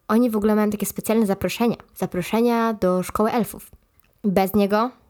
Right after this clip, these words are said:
w ogóle się nie dostaniesz. I oni, wiecie, jeszcze pobierają tak krew normalnie, sprawdzają wyniki badań, czy na pewno jesteś tym elfem, czy nie.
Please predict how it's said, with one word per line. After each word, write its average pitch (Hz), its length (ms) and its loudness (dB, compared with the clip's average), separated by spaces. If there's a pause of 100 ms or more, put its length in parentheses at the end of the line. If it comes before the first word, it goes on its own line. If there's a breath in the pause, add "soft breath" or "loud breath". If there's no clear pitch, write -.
(120)
w 208 40 -2
ogóle 190 420 0
się - 160 -4
nie 202 40 0
dostaniesz. 196 500 -4
I 202 40 0
oni, 196 120 2
wiecie, 180 200 -2
jeszcze - 140 -10
pobierają 175 360 -4
tak - 260 -10
krew 233 340 -2
normalnie, 214 680 0
sprawdzają 170 380 -4
wyniki 202 280 -4
badań, 226 400 0
czy 220 80 -4
na 208 60 0
pewno 214 300 0
jesteś 233 200 -6
tym 226 120 0
elfem, 220 340 0
czy 190 160 -8
nie. 202 280 -2